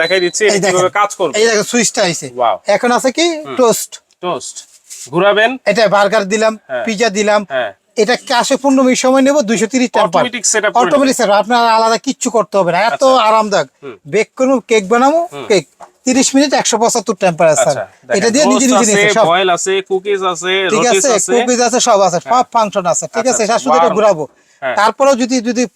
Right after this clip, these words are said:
Speaker 2: ক্যান্সেল করে দিই, এই চাপ দিয়েও ক্যান্সেল হয়ে যাবে।
Speaker 1: ক্যান্সেল হয়ে যাবে।
Speaker 2: ঠিক আছে?
Speaker 1: হুম।
Speaker 2: লাইট দেখতে, এটা ভিতরে লাইট আছে, কিন্তু এই চাপ দিলে দেখেন, এই লাইট,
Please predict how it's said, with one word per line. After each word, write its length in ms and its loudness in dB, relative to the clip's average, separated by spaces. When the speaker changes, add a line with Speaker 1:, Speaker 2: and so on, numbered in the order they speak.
Speaker 2:
ক্যান্সেল 280 -2
করে 140 0
দিই, 180 2
এই 140 -4
চাপ 160 2
দিয়েও 160 -2
ক্যান্সেল 320 0
হয়ে 140 2
যাবে। 140 0
Speaker 1:
ক্যান্সেল 240 -2
হয়ে 180 -6
যাবে। 200 -12
Speaker 2:
ঠিক 180 0
আছে? 300 0
Speaker 1:
হুম। 140 -12
Speaker 2:
লাইট 280 2
দেখতে, 220 -2
এটা 140 -2
ভিতরে 160 -4
লাইট 180 2
আছে, 160 -2
কিন্তু 140 -2
এই 120 -2
চাপ 160 -2
দিলে 140 0
দেখেন, 180 0
এই 80 -2
লাইট, 200 -2